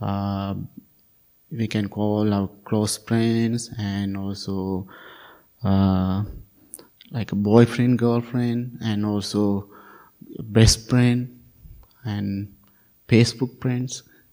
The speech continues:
Uh, <laughs> lot of different kind of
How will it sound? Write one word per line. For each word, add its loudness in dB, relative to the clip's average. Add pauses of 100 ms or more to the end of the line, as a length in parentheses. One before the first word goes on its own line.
(420)
Uh, -6 (2500)
<laughs> -
lot 8
of 6
different 6
kind 10
of 8